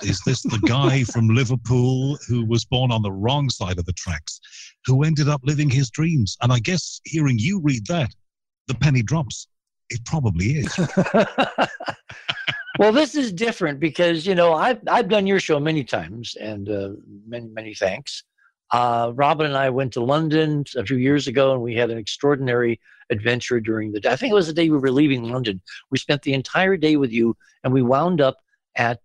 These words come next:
Speaker 2: uh, some ex-, interesting French restaurant on the banks of the
Speaker 1: <laughs>
Speaker 2: Thames in the pouring rain. And we had a gorgeous time, but it was London and it rained that night. So, okay, so where should we start? Uh, probably,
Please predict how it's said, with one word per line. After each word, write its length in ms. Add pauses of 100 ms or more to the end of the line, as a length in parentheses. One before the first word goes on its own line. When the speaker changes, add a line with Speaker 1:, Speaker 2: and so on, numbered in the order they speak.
Speaker 2:
uh, 320
some 320
ex-, 420
interesting 480
French 400
restaurant 600 (340)
on 100
the 160
banks 380
of 100
the 100
Speaker 1:
<laughs> 200
Speaker 2:
Thames 640 (480)
in 180
the 80
pouring 540
rain. 480 (680)
And 100
we 120
had 160
a 60
gorgeous 500
time, 260 (160)
but 220
it 180
was 140
London 340
and 140
it 120
rained 420
that 160
night. 240
So, 280 (800)
okay, 240
so 220
where 240
should 220
we 140
start? 460
Uh, 100
probably, 920